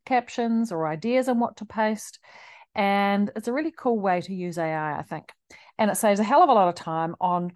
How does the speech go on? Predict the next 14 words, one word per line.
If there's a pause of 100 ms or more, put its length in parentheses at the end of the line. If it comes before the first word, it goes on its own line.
(600)
you
know, (160)
how
the
caption
works
with
your
picture. (720)
You
can
create
your (120)
own